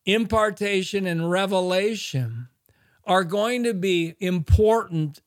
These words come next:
to you in this coming season. God's gonna give you insights and <laughs> revelation on them both. Woohoo!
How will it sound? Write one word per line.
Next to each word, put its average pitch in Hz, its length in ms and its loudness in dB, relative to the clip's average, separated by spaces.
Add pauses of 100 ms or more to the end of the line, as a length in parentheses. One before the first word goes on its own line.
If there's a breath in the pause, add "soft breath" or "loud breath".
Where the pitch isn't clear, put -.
to 180 140 -2
you 180 640 2
in 165 200 -2
this 170 200 -2
coming 170 460 -2
season. 135 640 -6 (480 soft breath)
God's 202 320 0
gonna 220 220 0
give 202 240 -2
you 202 260 -2
insights 190 760 -2
and 165 180 0
<laughs> 185 100 2
revelation 185 680 0
on 190 200 -2
them 190 200 -2
both. 269 460 0 (720 soft breath)
Woohoo! 403 840 4